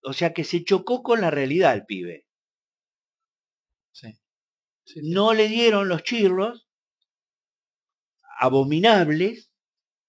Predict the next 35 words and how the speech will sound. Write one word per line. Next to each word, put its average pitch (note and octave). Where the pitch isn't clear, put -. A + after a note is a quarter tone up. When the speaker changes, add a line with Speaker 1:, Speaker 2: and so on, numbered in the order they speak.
Speaker 1:
¿m? G3+
Porque C#3+
así -
lo B2+
han A2
criticado A2+
a A#2
Delcel, A#2+
que G#2
dijo, A2+
¿no? E3
O -
sea, G2+
que F#2+
dijo, B2+
porque -
en G2+
la G2
época, A#2+
en G2
la F#2+
época, G#2
yo -
nací G#2
en B2
el A2
cincuenta G2+
y G2+
dos, E2
¿m? -
Yo D3
me G#3
recibí C#3+
mis G2+
buenos, F#2+